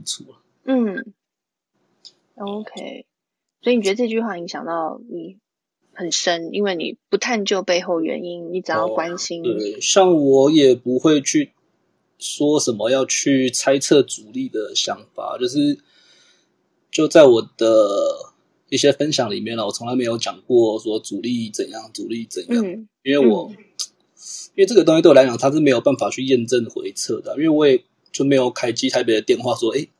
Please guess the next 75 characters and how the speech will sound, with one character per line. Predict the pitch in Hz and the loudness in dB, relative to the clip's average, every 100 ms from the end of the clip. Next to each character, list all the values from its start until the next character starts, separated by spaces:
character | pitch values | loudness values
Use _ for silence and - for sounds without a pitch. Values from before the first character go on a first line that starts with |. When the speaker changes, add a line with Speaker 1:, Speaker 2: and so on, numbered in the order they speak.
| - | 2
Speaker 2:
<laughs> | 427 - - | 4 2 -6
Speaker 1:
我 | 107 | 0
今 | |
天 | 135 | 2
是 | 143 | 4
不 | 160 | 6
是 | |
有 | 135 | 6
猜 | - 143 | 6 4
中 | 151 | 4
的 | 120 | 4
想 | 110 120 120 | 2 0 0
法， | 117 | -2
这 | 131 | 2
样 | 135 | 2
是 | 135 | 4
对 | 139 117 | 4 4
的 | 110 | 2
吗？” | 110 120 - - - - _ | -6 -12 -18 -20 -20 -20 _
对， | - 135 | -2 6
那 | 180 | 6
我， | 135 - | 6 4
Speaker 2:
Google | 285 311 226 | 4 4 6
有。 | 180 | 6
Speaker 1:
我 | |
就 | - | 4
不 | 120 120 | -2 -4
是 | - 147 123 | -2 0 0
嘛， | 117 | 0
我 | 117 143 | 4 6
也 | 131 | 6
不 | 117 | 6
认 | 120 123 120 | 4 4 2
识， | 123 123 120 | -2 0 0
Speaker 2:
<laughs> | |
Speaker 1:
所 | 117 139 | 2 2
以， | 151 - _ _ - - 466 - - _ _ _ - | 2 -4 _ _ -16 -8 -8 -8 -20 _ _ _ 4
就， | 381 - _ _ _ - | 4 2 _ _ _ -4
然 | |
后 | 131 | 0
我 | 156 120 | 2 4
今 | 170 | 8
天 | 175 | 8
赚 | 175 165 | 8 8
钱， | 135 | 6
然 | 131 | 4
后 | |
可 | 139 120 | 4 2
能 | 117 | 0
是 | 151 | 2
因 | 156 | 4
为 | 147 | 4
我 | 110 | 2
猜 | - | 2
对 | 139 123 | 2 2
主 | - | 0
力 | 110 | -6
的 | 120 113 | -2 0
想 | 113 - | -2 -4
法， | 110 | -2
也 | 127 | 6
有 | 170 190 | 8 6
可 | - 120 | 2 -4
能， | 113 113 | -6 -12
但 | 156 | -8
是 | 160 180 - _ - | 2 2 2 _ 2
这 | 165 | 4
个 | 123 | 4
东 | 123 | 2
西 | 131 143 | 0 2
我 | 123 107 | 2 2
没 | 123 | -2
有 | 117 | -2
办 | 139 123 | 0 -2
法 | 110 92 87 - | 0 -2 -2 -6